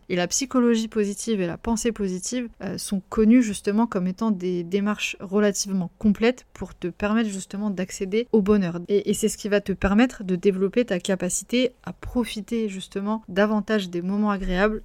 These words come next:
et avoir une plus grande conscience des, des faits positifs qui t'entourent, tout simplement. On arrive maintenant au cinquième biais, c'est le biais d'induction. Le biais d'induction,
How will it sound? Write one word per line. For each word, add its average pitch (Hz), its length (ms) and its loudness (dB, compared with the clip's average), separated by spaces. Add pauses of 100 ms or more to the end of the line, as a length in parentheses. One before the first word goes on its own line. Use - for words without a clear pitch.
et 185 360 -4
avoir 185 260 -2
une 185 60 0
plus - 160 -8
grande 190 200 -2
conscience 202 500 -8
des, 175 120 -2
des 185 180 -4
faits 202 180 0
positifs 185 720 -6
qui - 160 -10
t'entourent, 175 420 -8 (140)
tout - 100 -12
simplement. 175 400 -8 (640)
On 254 100 12
arrive 247 380 6
maintenant 214 540 2
au 202 200 2
cinquième 233 540 2
biais, 220 440 4
c'est - 240 -4
le 196 100 -2
biais 190 380 2 (220)
d'induction. 196 680 2 (240)
Le 175 140 -2
biais 208 240 8
d'induction, 226 880 0